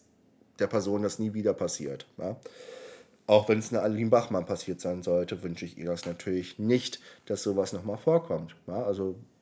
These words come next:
wo-, klingt irgendwie nicht nach mir, dass ich jetzt irgendwie sowas gesagt hab. „Sie hatten ihn in Schutz genommen“, also glaub ich dann wirklich nicht, „ein Frauenschläger.“ Also das ist auch schon fast eine Art von Rufmord, würde ich schon fast sagen, abgesehen davon, dass ihr halt keiner glaubt.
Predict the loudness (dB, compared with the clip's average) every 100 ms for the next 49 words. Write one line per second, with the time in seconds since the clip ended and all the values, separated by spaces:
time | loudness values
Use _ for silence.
0 | _ _ _ _ _ _ _ _ _ _
1 | 2 2 0 4 6 6 6 4 8 6
2 | 6 6 6 6 6 8 6 4 0 0
3 | -2 -4 -2 2 2 2 0 2 0 -2
4 | -4 -4 -14 -20 -20 -20 -20 -2 4 6
5 | 6 4 4 4 4 0 2 2 2 -2
6 | -2 0 0 0 -2 -4 -2 4 4 6
7 | 2 0 -4 -2 0 -2 -6 -20 -20 -20
8 | _ 0 2 2 0 2 4 2 -2 -2
9 | 0 0 0 -2 -4 2 4 4 0 0
10 | -2 -2 -4 -6 -2 -2 -2 -4 -4 -4
11 | -4 -2 0 0 0 -2 -4 -4 -4 -2
12 | -2 -2 -4 -2 -2 0 -2 -2 0 0
13 | -2 -4 -4 0 6 6 6